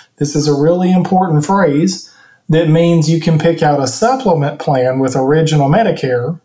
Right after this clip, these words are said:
without dealing with medical underwriting.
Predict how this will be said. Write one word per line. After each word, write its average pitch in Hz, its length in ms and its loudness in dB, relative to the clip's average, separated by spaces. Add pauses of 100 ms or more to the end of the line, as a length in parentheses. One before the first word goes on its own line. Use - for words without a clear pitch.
(100)
without 170 500 0
dealing 165 420 2
with 143 360 0
medical 147 520 0
underwriting. 123 760 -4